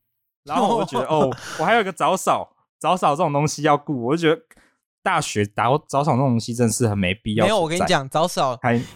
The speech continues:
Speaker 2: 有一个小撇步啊，
Speaker 1: 怎样？
Speaker 2: 我这边就无私跟大家分享啊。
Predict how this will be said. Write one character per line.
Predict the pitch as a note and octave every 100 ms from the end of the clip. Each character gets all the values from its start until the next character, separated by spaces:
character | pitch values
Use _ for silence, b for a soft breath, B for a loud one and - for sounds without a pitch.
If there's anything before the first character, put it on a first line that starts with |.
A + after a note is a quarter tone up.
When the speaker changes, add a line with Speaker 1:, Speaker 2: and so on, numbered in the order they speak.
| _
Speaker 2:
有 | D3 D3
一 |
个 | F#3 F3
小 | - B2+
撇 | F3 D3+
步 | C#3+ C3
啊， | A#2+
Speaker 1:
怎 | A2+
样？ | -
Speaker 2:
我 | C3+
这 | C3+ F#3
边 | F#3 F3+ F#3 F3+
就 | F#3
无 | D3+ D3+
私 | D#3 - F3+
跟 | F#3 F3+
大 | F3+
家 | E3+
分 | - E3+ F3+
享 | - A#2 F#2+
啊。 | F2 -